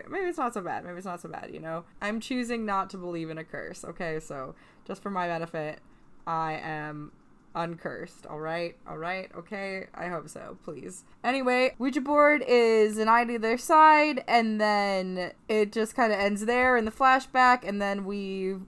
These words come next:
fast forward two years later, Debbie older, burning the Ouija board in a fire, which to me also seems to not be a very good idea. And then she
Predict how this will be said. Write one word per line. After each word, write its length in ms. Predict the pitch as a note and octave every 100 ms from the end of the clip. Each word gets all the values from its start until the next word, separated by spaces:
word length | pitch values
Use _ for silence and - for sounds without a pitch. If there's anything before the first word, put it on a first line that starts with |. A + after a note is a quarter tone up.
| -
fast 320 | A#3 G#3+ G#3+
forward 760 | - C#4 C#4+ C4+ B3+ B3 A3+ A3+
two 400 | - - G#3 G3 G3
years 380 | E3+ E3+ F3+ B3+
later, 800 | C#4 C#4+ C4+ C4 B3 A#3+ B3 - -
Debbie 500 | A3+ G3+ F#3 F#3 F3+
older, 920 | - B3+ C4+ A#3 G#3 F#3+ F#3 F3+ F3+ - - - - G3
burning 800 | F3 G#3+ A#3 A3+ G#3 G3+ G3 -
the 160 | - G3+
Ouija 300 | F#3 G3+ G#3+
board 240 | F3+ F3+
in 80 | E3+
a 60 | E3
fire, 460 | - D#3 C#3 C#3
which 260 | D3+ D#3+ -
to 100 | G#3
me 240 | A#3 A3
also 540 | G3 F#3+ F#3+ F3+ E3+ E3
seems 340 | - F3+ E3
to 100 | -
not 320 | E3+ D#3 D3+
be 380 | - D#3 D3+ D3 - _ - - -
a 80 |
very 300 | F3 E3+ E3
good 120 | E3 D#3+
idea. 600 | E3 A#3 C4+ C4 B3+ B3+ - - -
And 280 | G#3 G3+
then 680 | G3 F#3 F#3 F3+ F3 E3+ F3 - -
she 920 | A#3 - B3+ A#3 A3 G#3 G3 F#3+ F#3